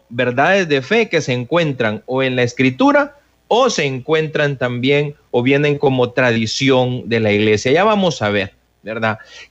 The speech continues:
¿Y qué es lo que dice este dogma de la inma-, perdón, de la Asunción de la Virgen María al cielo, ¿verdad? El Papa Pío decimosegundo o Pío doce,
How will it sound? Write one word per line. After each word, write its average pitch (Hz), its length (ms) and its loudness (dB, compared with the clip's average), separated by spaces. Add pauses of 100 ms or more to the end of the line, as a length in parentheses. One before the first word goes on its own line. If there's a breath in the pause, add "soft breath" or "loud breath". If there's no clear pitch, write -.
¿Y 185 100 -4
qué 226 140 2
es 254 60 4
lo - 140 2
que 196 140 0
dice 202 380 0
este 151 420 -2 (200)
dogma 180 420 -2
de 156 120 2
la 143 160 0
inma-, 131 360 -6 (560)
perdón, 135 360 0
de 127 100 2
la 123 200 2
Asunción 143 880 0
de 131 80 0
la 120 140 0
Virgen 131 340 -4
María 123 380 2
al 110 120 0
cielo, 98 520 -4 (440 soft breath)
¿verdad? 117 380 0 (160)
El 110 160 2
Papa 151 540 -2
Pío 156 340 2
decimosegundo 131 1080 0
o 117 120 4
Pío 156 360 0
doce, 165 640 0